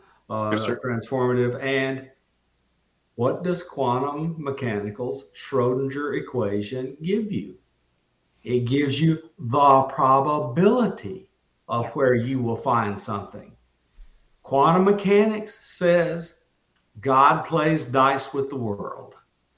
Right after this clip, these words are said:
Speaker 2: <laughs>
Speaker 1: And every event that you observe,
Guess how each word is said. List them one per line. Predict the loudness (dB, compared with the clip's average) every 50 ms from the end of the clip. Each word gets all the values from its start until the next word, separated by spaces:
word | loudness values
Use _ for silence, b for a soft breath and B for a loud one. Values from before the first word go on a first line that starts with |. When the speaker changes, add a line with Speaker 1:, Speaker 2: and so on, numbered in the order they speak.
| -18 -12 -12
Speaker 2:
<laughs> | -12 -10 -8
Speaker 1:
And | -4 -2 -2 0 -2 -2 -4
every | -4 -4 -2 0 2 4 4 4 6
event | 6 6 6 6 4 2 0 0 -4 -8 -14 -18 _ _ _ _ _
that | -6 -4 -4 -2
you | -2 -2 0 0
observe, | 0 0 -2 -2 0 2 2 4 2 2 0 -4 -8